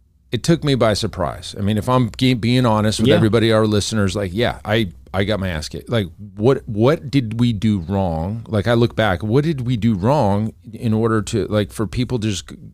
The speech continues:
Speaker 1: just leave on, like that? With
Speaker 2: Yeah.
Speaker 1: all this great stuff that we felt they were gonna love. Um, and, and don't get me wrong, there's plenty of people that love it.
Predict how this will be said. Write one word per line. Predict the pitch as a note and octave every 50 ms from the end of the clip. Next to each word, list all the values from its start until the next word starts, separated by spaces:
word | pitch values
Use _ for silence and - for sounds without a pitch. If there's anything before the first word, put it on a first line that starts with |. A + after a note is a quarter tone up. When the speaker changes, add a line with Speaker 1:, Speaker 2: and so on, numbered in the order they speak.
| - A2+
Speaker 1:
just | G2+ F#2+ E2+ F2
leave | A2 E3+ A3 G3+ C3+ -
on, | E2 F2 E2 -
like | - G#2+ G2 F2+ E2+ - -
that? | E2 C#2+ B1+ - -
With | - - - G#2+ -
Speaker 2:
Yeah. | B2
Speaker 1:
all | C3+ D#3+
this | F3+ G#3 F#3+ -
great | - F3 D#3+ D#3+ - -
stuff | - - C#3+ A#2+ A2+ G#2 - -
that | A#2+ G2+ G2+
we | A2+ C3 C3+
felt | - - D3+ C3 A#2+ G#2+ - - - - - - - - - - - - - - - -
they | - A2+
were | A2+ A2+
gonna | B2 A#2+ A2+
love. | G#2+ F#2+ C#2+ G1+ - - - - - - _ _ _ _ _ _ _ _ _ -
Um, | A#2 A2+ A2 G#2 G#2 G#2+ - - - - -
and, | C3+ C3+ - - -
and | C#3+ C#3 C3 C3 A#2+ - -
don't | - E3
get | B2+ D#3 C#3
me | C3+ B2
wrong, | A2+ B2 F#2+ D#2+ D#2 F#2
there's | A#2 A#2+ G2+ -
plenty | - - A2 A#2 A#2+ B2+
of | A#2+ -
people | A#2+ A#2+ G#2+ A2
that | G#2+ G2+
love | G#2+ G2 F#2 E2+ C#2+
it. | D2+ -